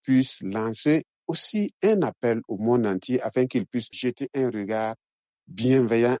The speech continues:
un regard de solidarité, euh, qui puisse nous permettre de mobiliser les ressources pour les populations du Sahel durement touchées par cette situation depuis deux mille. Alors, l'Église, euh,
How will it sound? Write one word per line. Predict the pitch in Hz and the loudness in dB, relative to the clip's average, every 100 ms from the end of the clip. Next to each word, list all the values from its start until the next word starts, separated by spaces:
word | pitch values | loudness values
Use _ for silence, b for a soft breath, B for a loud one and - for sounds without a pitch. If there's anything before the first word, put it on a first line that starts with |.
| - | 0
un | 156 | 2
regard | 131 113 123 127 110 | 4 4 2 0 -2
de | 95 95 | -8 -10
solidarité, | - 170 139 120 117 110 - 131 139 _ _ _ _ | -2 0 0 0 -2 -2 -4 -6 -6 _ _ _ _
euh, | 107 104 101 101 | -4 -2 -2 -2
qui | 127 | -6
puisse | 110 156 147 | -4 -4 -2
nous | 120 | -4
permettre | 104 117 113 120 117 | 0 0 2 -2 -2
de | 117 | -2
mobiliser | 110 98 101 110 | -2 -2 -2 0
les | 98 | 0
ressources | 92 - 113 104 - | -2 -4 -4 -6 -6
pour | - 113 | -2 0
les | |
populations | 98 98 95 92 95 | -2 -4 -2 -2 -2
du | 113 92 | -4 -4
Sahel | - 101 101 | -2 -2 -4
durement | 92 131 139 143 180 - | 0 2 2 0 -2 -6
touchées | 147 139 - 220 - _ _ - | -6 -4 -2 -4 -6 _ _ -8
par | 110 | -4
cette | 143 139 | -4 -4
situation | 113 - 104 - 123 | -6 0 0 0 -2
depuis | 95 120 156 | -2 -6 -6
deux | 120 110 143 | -2 2 2
mille. | 135 120 101 - | 2 -4 -10 -8
Alors, | 104 98 85 _ _ _ _ _ | -2 -2 -4 _ _ _ _ _
l'Église, | - 147 147 180 202 202 196 185 _ _ _ _ | 0 2 2 0 0 -2 -8 -14 _ _ _ _
euh, | 120 117 113 107 107 104 | -6 -4 -2 0 0 -2